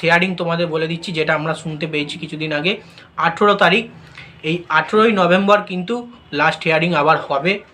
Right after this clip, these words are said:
আলোচনা হবে, প্রতিটা কমিটি মে-, ম্যানেজার সব আলোচনায় বসবেন, কথাবার্তা হবে।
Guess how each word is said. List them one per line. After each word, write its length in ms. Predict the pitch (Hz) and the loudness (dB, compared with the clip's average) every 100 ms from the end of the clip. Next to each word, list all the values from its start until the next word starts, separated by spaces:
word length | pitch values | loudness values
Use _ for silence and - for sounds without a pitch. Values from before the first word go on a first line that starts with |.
| _ - | _ -10
আলোচনা 460 | 151 147 143 180 160 | -6 -6 -4 -2 0
হবে, 140 | 180 | 0
প্রতিটা 380 | 175 147 151 160 | -4 -8 -6 -6
কমিটি 380 | 151 147 147 151 | -6 -8 -8 -8
মে-, 200 | 160 - - | -10 -12 -18
ম্যানেজার 600 | 165 151 147 156 160 156 | -14 -6 -6 -2 -2 -2
সব 160 | 170 147 | -2 -4
আলোচনায় 460 | 151 147 143 160 160 | -4 -6 -6 -8 -6
বসবেন, 420 | 147 147 170 208 208 - - | -8 -6 -4 -4 -6 -16 -12
কথাবার্তা 500 | 139 - 151 151 - | -8 -4 -4 -2 0
হবে। 280 | 151 151 202 | 2 2 0